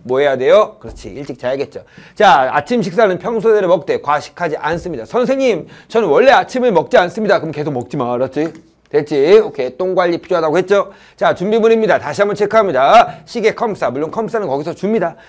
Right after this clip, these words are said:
샤프, 샤프도 거기서 줘요. 음, 지우개, 수정 테이프, 물, 초콜릿, 생리대 등, 어, 아까 말씀드린 거 다 체크합니다. 옷차림은 반드시 겨보수로 합니다. 이거 진짜 중요해요. 이게 난방을 해주는데요. 난방 어떤 데 난방이 무지하게 뜨겁고요. 어떤 데는 되게 추워요. 그러니까 뭐야?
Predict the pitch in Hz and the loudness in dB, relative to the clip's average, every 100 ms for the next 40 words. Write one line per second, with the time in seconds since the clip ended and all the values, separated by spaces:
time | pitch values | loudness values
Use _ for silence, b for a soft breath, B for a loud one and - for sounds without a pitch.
0 | B - 226 - 254 - - 185 180 190 | B 0 0 4 4 4 -4 -10 -4 -2
1 | 196 202 202 208 156 151 139 B B 202 | -2 0 0 0 -2 -6 -10 B B -4
2 | 247 190 160 214 214 202 143 131 165 185 | 0 0 0 -2 -2 -2 -4 0 2 2
3 | 135 196 202 165 196 240 - B - 220 | 0 -2 0 2 6 4 2 B -4 -2
4 | 220 165 139 190 123 135 135 117 101 110 | 0 0 2 2 2 -4 -6 -8 -8 -6
5 | 151 - 175 - - 139 190 208 185 143 | -4 0 -2 -2 -6 -6 -4 -4 -2 -2
6 | 113 - 127 147 202 202 196 165 110 92 | -4 -2 -4 -2 -6 -4 -4 -4 -8 -14
7 | B B 170 180 254 240 240 165 180 180 | B B -2 0 2 2 0 0 -2 -2
8 | 147 - - 120 135 180 185 214 220 240 | -4 -8 -2 -2 0 0 -2 -4 0 0
9 | 214 175 117 113 170 - 180 180 180 226 | 0 -2 -6 -4 -6 -6 -8 -8 -2 0
10 | 202 202 214 196 156 120 135 104 95 b | 0 -2 -2 -2 -4 -6 -10 -12 -16 b
11 | b b - 180 135 170 214 208 185 190 | b b -2 0 0 2 2 2 0 -2
12 | 196 190 147 170 131 139 160 131 135 180 | -2 -4 -2 -2 0 -2 -2 -4 -4 -4
13 | 170 147 135 143 156 143 127 139 165 185 | -4 -4 -4 -4 -6 -6 -8 -6 -2 0
14 | 165 151 190 180 - 143 120 165 160 135 | -2 -6 -6 -6 -6 -6 -4 -6 -6 -6
15 | 123 123 - 190 139 117 143 147 151 143 | -8 -10 -6 -4 -2 -2 -2 -2 -2 -4
16 | 113 123 - | -2 -2 -2